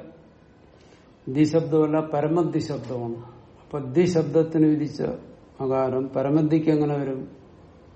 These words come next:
അതിന് നേരത്തെ സമാനം പറഞ്ഞു. എന്താണ്? പദാങ്കാധികാരെ തസ്യച തദന്തസ്യച.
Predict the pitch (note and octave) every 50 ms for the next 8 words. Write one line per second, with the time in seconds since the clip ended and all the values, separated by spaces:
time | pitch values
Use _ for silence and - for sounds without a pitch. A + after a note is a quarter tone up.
0 | - - - - - - - - - - - - - - - - - - - C#3+
1 | C#3+ D3+ D3+ D3+ D3+ D3+ D3+ C#3 C#3+ - D#3+ D3 - - C#3+ C#3 C#3+ C#3+ C#3+ C#3
2 | C3 B2+ C3 C3 B2+ B2+ C3 C3 C3 C3+ C3+ C3 C3 B2+ A#2+ - - - - -
3 | - - - - - - - - - - - - - - - - - - - -
4 | - - - - - - - - - - - - - - - - - - - -
5 | - - - - - - - - - - - - - - - - - - - -
6 | - - - - - - - - - - - - - - - - - - - -
7 | - - - - - - - - - - - - - A#2 B2+ C#3+ C#3+ D3 D3 C#3
8 | D3+ D3 C#3+ C#3 C#3 C3+ C#3 C#3 C#3 C3+ C#3+ D3 D3 D3 - - C3+ A#2 - -
9 | D3 C#3 - - C#3+ D3 C#3+ - - C3 C3 B2 C#3 C#3 C#3 C3 B2+ C3 B2+ -
10 | C3+ B2 A2+ -